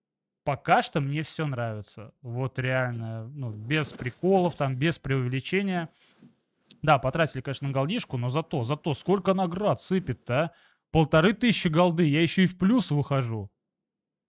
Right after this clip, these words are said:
Но разработчики, видимо, решили меня подкрутить. И вот коллекционный предмет, а, лебедь из покрышек. А, по-моему, если мы три таких лебедя соберём, то что-то у нас да появится.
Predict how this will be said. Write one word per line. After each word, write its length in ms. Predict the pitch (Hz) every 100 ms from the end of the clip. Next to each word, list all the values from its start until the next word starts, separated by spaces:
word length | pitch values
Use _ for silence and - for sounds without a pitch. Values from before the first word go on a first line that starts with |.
| -
Но 160 | 117 143
разработчики, 640 | 139 160 160 185 180 180
видимо, 280 | 175 170 165
решили 280 | 151 180 170
меня 160 | 170
подкрутить. 600 | 151 - 180 185 135 - - - _ -
И 260 | 139 196
вот 220 | 185 190 -
коллекционный 880 | 175 170 - 185 202 196 190 180 - _ _
предмет, 540 | 147 147 165 175 175 -
а, 460 | 147 143 143 143
лебедь 400 | 139 165 156 -
из 160 | 165 131
покрышек. 720 | - 143 160 170 - 107 -
А, 200 | 107 104
по-моему, 480 | - 127 147 180 165
если 280 | 139 151 -
мы 140 | 156
три 300 | 147 - 160
таких 320 | - 107 120 123
лебедя 320 | 120 113 110
соберём, 400 | - 117 170 170
то 200 | - 127
что-то 520 | - - 170 185 180
у 160 | 147 135
нас 240 | 147 131
да 140 | 135
появится. 840 | 135 139 139 123 101 98 - 104